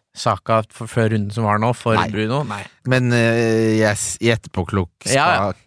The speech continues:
Speaker 1: Ja,
Speaker 2: eh,
Speaker 1: det er
Speaker 2: men,
Speaker 1: klart.
Speaker 2: <laughs> men ja, vi kan jo begynne med Saka da, for det er kanskje det mest interessante samtaleemnet nå som dobbelen blir mest sannsynlig bekreftet. Det er nitti prosent sjanse for at Arsenal får den. Jeg synes
Speaker 1: Ja.
Speaker 2: det var litt høy sjanse egentlig, med tanke på at, ja, de leder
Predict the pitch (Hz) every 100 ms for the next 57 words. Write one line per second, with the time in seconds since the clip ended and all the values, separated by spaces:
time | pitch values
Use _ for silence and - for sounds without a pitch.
0 | 110 101 135 139 101 92 98 110 104 101
1 | - - - - 156 156 156 175 160 185
2 | 214 233 220 180 127 196 175 131 220 214
3 | 143 180 185 180 131 139 123 104 120 135
4 | 127 104 107 110 117 110 87 92 90 101
5 | 101 90 - 104 98 87 95 98 98 95
6 | 95 95 95 95 92 - 92 92 90 90
7 | 87 - - 87 87 85 87 90 95 95
8 | 98 92 90 87 90 90 - - - -
9 | - _ - 104 - 98 95 113 101 131
10 | 180 185 _ _ - 160 - 294 175 -
11 | 95 104 127 120 85 92 87 151 165 110
12 | 104 98 110 110 127 123 117 82